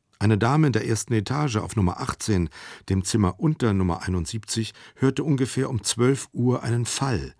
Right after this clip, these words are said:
Sie weiß es genau, weil der Radau da oben sie ärgerte. Was aber hat sich zwischen zwölf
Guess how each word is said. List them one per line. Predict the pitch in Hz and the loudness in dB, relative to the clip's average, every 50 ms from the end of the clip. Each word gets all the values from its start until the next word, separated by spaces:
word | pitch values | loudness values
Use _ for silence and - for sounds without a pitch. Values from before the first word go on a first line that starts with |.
| _ _ - _ _ _ _ _ _ _ _ _ _ _ _ - | _ _ -20 _ _ _ _ _ _ _ _ _ _ _ _ -12
Sie | - - 90 | -6 -4 -4
weiß | 85 78 76 - | -4 -4 -6 -6
es | 78 - | -8 -6
genau, | - 90 92 113 127 127 101 76 69 - _ _ _ _ _ _ _ _ - | -4 -2 -2 0 0 0 -2 -2 -4 -10 _ _ _ _ _ _ _ _ -8
weil | - 87 82 | -6 -6 -4
der | 90 92 80 | -4 -4 0
Radau | 87 98 90 104 104 117 123 107 | 0 0 2 2 2 4 4 4
da | 92 85 | 2 0
oben | 78 82 92 80 92 85 | -2 -2 -4 -2 -2 -2
sie | 85 90 - | -2 -4 -4
ärgerte. | - 127 131 113 101 76 67 - - - - _ _ _ _ _ _ _ _ _ _ _ _ _ _ _ _ _ | -4 -6 -6 -6 -8 -10 -12 -14 -18 -20 -20 _ _ _ _ _ _ _ _ _ _ _ _ _ _ _ _ _
Was | - 92 101 - - - | -4 -2 -2 -2 -2 -4
aber | - - 92 82 87 85 78 | -6 -6 -6 -4 -4 -4 -4
hat | 90 90 - | -4 -6 -6
sich | - 85 - | -8 -8 -8
zwischen | - - - 85 - - 73 - | -10 -8 -8 -8 -8 -8 -8 -6
zwölf | - - - 92 90 92 98 95 - - | -6 -2 2 2 2 2 0 -4 -10 -16